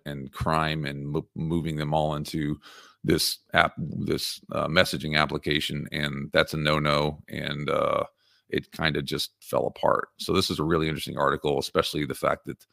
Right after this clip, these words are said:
you can literally look at the documents here, 'cause foia is a beautiful thing.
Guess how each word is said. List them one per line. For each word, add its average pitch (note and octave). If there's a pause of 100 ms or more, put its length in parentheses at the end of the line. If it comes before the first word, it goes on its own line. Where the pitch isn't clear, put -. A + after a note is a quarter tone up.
(260)
you D#2+
can D2+
literally D2
look -
at -
the -
documents -
here, C#2+
'cause - (200)
foia E2
is D2+
a E2
beautiful C#2+
thing. C#2+